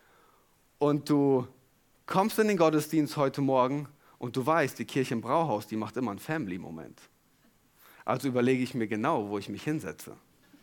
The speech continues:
Weil wir sind schlau. Dann kann ich natürlich mit dieser Person reden.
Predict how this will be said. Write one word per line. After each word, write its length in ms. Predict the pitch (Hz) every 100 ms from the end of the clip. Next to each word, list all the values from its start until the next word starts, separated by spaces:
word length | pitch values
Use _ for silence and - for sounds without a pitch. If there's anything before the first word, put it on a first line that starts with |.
| - - - _ _ - _ _ _ _ _ _ _ _ _ _
Weil 120 | -
wir 80 | 92
sind 160 | 90 90
schlau. 480 | 110 117 104 67 - _ _ _ - - - - - - -
Dann 120 | 110
kann 180 | 131 147
ich 100 | 135
natürlich 440 | 143 151 143 -
mit 140 | 127 120
dieser 200 | 120 113
Person 420 | 131 107 104 101
reden. 500 | 131 175 85 80